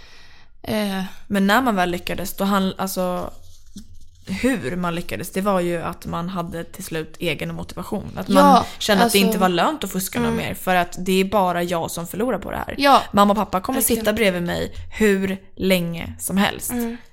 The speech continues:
Speaker 2: Men det kommer att krävas ännu längre tid om jag bara ska gå runt det här istället för
Speaker 1: Mm.
Speaker 2: att köra huvudet i väggen, liksom.
Speaker 1: Ja. Men än en gång inse att man gör det för sin egen skull.
Speaker 2: Mm.
Speaker 1: Man gör inte det för att mamma och pappa sitter och kollar på.
Speaker 2: Och det låter så klyschigt, men inser man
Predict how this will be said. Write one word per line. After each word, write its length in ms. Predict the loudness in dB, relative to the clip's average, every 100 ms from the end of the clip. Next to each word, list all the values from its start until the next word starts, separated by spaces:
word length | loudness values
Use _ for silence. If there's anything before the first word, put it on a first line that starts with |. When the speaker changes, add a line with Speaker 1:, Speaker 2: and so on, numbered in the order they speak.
| -14
Speaker 2:
Men 160 | -2 2
det 60 | 2
kommer 260 | 2 0
att 60 | 0
krävas 360 | 0 -2 -2 0
ännu 240 | 0 0
längre 320 | 0 0 -2
tid 200 | -6 -6
om 140 | -2 0
jag 160 | 0
bara 200 | -2 -4
ska 140 | -6 -4
gå 140 | 0
runt 260 | 0 -2 -6
det 60 |
här 240 | -8 -6 -6
istället 300 | 0 0 0
för 40 |
Speaker 1:
Mm. 80 | 0
Speaker 2:
att 60 | -2
köra 400 | -2 -2 -2 -4 -8 -20 -20 -8
huvudet 440 | -2 0 0 -4
i 40 | -2
väggen, 380 | -4 -4 -8
liksom. 260 | -8 -6 2
Speaker 1:
Ja. 200 | 2 2 -4 -20 _ _ -6
Men 140 | 0 4
än 220 | 6 6
en 120 | 6
gång 220 | 4 4
inse 520 | 4 2 0 -2 -2 -2
att 180 | -4
man 120 | -6 -4
gör 140 | -4
det 80 | -6
för 120 | -10
sin 160 | -8 -6
egen 280 | -4 -6 -8
skull. 300 | -10 -12 -6
Speaker 2:
Mm. 320 | -2 0 0 4
Speaker 1:
Man 140 | 6
gör 180 | 6 4
inte 220 | 2 -2
det 140 | -6
för 140 | -6 -8
att 100 | -6
mamma 220 | -6 -6
och 60 | -8
pappa 220 | -12 -10
sitter 340 | -10 -10 -8
och 80 | -10
kollar 220 | -6 -8
på. 260 | -6 -6 -6 -8 -16 -4
Speaker 2:
Och 100 | 2
det 80 |
låter 260 | 2 2 0
så 120 | -2
klyschigt, 360 | -2 -2 -2 -2
men 120 | -2 -4 -10 -16 -4
inser 440 | -2 0 0 0
man 360 | 0 0 -2